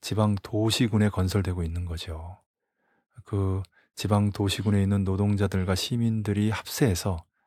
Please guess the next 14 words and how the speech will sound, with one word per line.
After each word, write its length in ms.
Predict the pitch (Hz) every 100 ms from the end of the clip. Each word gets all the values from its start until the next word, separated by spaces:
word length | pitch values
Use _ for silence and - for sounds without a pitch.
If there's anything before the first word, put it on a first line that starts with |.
| _ _ _ _ _
아, 260 | - 85 90
이러한 440 | 98 101 101 98 - _ _ _ _ -
레저 400 | 92 98 98 110
스포츠 1200 | - - 117 110 - - 110 104 101 95 90 90 - -
시설들을 640 | - 143 143 117 101 95
건설하고 540 | - 92 90 98 92
있는데 580 | 85 87 85 85 87 90 -
이것이 320 | 113 104 104
바로 320 | 120 95 98 107 _ - _ _ _ _
북의 360 | - - 104 113
현재 500 | 107 131 120 120 110
경제 380 | - 98 101 101
수준을 320 | 92 - 95
보여줍니다. 800 | 92 95 90 87 82 82 87 -